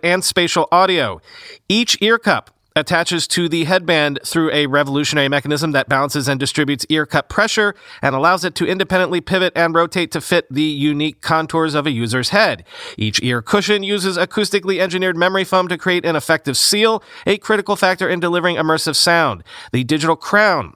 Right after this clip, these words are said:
inspired by Apple Watch, offers precise volume control and the ability to play or pause audio,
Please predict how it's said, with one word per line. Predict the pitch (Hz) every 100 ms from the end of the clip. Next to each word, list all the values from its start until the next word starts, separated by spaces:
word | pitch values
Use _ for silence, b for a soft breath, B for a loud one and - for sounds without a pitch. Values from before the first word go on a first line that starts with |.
| -
inspired | 139 127 - 151 156
by | 139 147
Apple | - 196 202
Watch, | 180 139 - - -
offers | 139 143 143
precise | - 147 - 165 156 139
volume | 147 175 190
control | 180 156 175 165
and | 165
the | 160
ability | 156 185 190
to | 180 147
play | - 190
or | 175 165
pause | - 180 180 165
audio, | 165 185 180